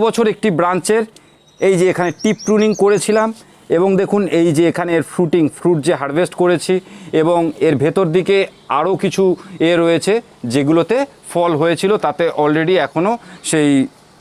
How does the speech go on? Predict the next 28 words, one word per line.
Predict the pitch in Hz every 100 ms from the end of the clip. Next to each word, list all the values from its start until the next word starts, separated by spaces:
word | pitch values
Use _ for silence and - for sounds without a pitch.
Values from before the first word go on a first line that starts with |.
| 127
মানে, | 127 123 120 120 -
ফল | 151 151 -
ছেঁড়ার | 170 170 160 156
যে | 170 151 - - 135 110
দাগগুলো, | 185 147 170 160 160
সে | - 175 139
দাগগুলো | 147 127 170 156
রয়েছে। | 131 117 135 117
এই | 170 170 151 139
দিকটাতে | 156 - 143 196 190 185 - - - -
আরও | 165 294 175
রয়েছে, | 185 165 196 170
এই | 156
যে | 139
দেখুন | 127 117 104 _ _ _ - -
এই | 180 165
ব্রাঞ্চটি | 180 170 196 - 196
টিপ | 190 -
প্রুন | 185 185
করেছিলাম, | 190 190 190 185 190 185 - -
এই | 160
দেখুন | 135 151 151
এখানে | 165 180 175
ফ্রুটিং | 180 165 180 170
হয়েছে, | 170 - 175 160 160
এখানে | 175 170 -
ফ্রুটিং | 170 175 160
হয়েছে, | 165 -